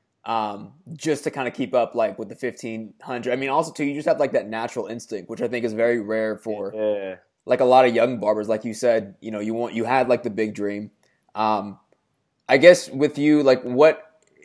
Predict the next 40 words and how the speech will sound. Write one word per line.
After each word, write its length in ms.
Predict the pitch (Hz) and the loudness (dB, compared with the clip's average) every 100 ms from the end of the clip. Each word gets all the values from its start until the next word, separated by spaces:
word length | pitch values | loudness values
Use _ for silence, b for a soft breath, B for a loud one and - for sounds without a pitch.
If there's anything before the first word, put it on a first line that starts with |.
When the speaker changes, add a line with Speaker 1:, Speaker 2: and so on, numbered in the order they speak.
| _ | _
Speaker 1:
I 40 | 156 | -4
mean, 140 | 156 | 0
obviously 300 | 151 160 165 | 2 2 0
being 200 | 139 135 | -2 -2
young, 180 | 123 127 | -2 4
that 80 | 123 | 4
was 100 | 123 | 2
eighteen, 440 | 131 127 - 120 113 | -4 -6 -8 -10 -6
you're 140 | 117 | -6
what, 240 | 110 104 - | -4 -6 -8
twenty-one 380 | 123 117 107 110 | -12 -10 -10 -10
right 140 | 117 | -10
now? 220 | 127 156 _ _ _ _ | -10 -12 _ _ _ _
Speaker 2:
Yeah, 200 | 98 90 | -14 -12
I'm 100 | 92 | -12
twenty-one 420 | - 104 95 92 | -10 -10 -8 -10
right 140 | 90 87 | -12 -14
now. 300 | 90 90 - _ 127 | -14 -14 -18 _ -8
Speaker 1:
Give 140 | 165 202 | -4 -4
me, 100 | 247 | -4
like, 160 | 226 | -4
the 80 | - | -2
overall, 480 | 147 156 151 147 143 | -2 0 4 6 6
like, 200 | 120 113 | 2 -2
I 60 | |
guess, 280 | 120 117 - - | -4 -4 -6 -20
progress 600 | - 135 131 127 117 113 | -8 0 0 0 0 -2
for 180 | - 120 | -4 -8
you. 180 | 113 113 | -6 -6
Like, 460 | 104 101 - - - | -6 -8 -10 -20 -6
obviously 420 | 131 143 147 151 | -2 -2 -4 -6
there's, 200 | 135 123 | -4 -4
like, 120 | 123 107 | -4 -6
a 80 | |
lot 360 | 107 110 113 113 | -8 -4 -2 -2
of 240 | 110 101 _ - | -4 -10 _ -10
great 380 | 117 117 101 | -6 -6 -6
things, 360 | 113 107 107 98 | -12 -12 -12 -14
like, 260 | 104 98 _ | -14 -16 _
um, 460 | 110 101 95 95 | -14 -12 -14 -18